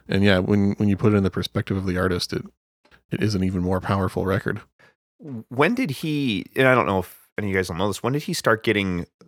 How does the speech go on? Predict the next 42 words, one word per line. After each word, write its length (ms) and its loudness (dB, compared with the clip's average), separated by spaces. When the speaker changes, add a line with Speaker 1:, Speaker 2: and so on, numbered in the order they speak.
Speaker 2:
sort 360 2
of, 480 0
like, 320 -4
a 280 -2
cultural 580 -2
cachet 840 0
as 480 -8
a 260 -6
f-, 320 -18
as 140 -8
a 40 -10
throwback 580 0
who 80 -6
doesn't 260 -8
really 180 -6
need 220 -4
to 40 -6
do 220 -6
anything 640 -10
fun? 540 -4
'Cause 200 0
it 120 -4
sounds 240 2
like 80 0
at 60 -10
this 140 -2
point 200 -4
he 100 -2
almost 240 -2
ran 180 0
the 80 -4
risk 260 -4
of 140 -6
sort 220 -2
of, 120 -4
like, 320 -4
you 80 -4
know, 60 0
your, 240 0
your 460 -6
Dinah 200 -2
Washington 720 -8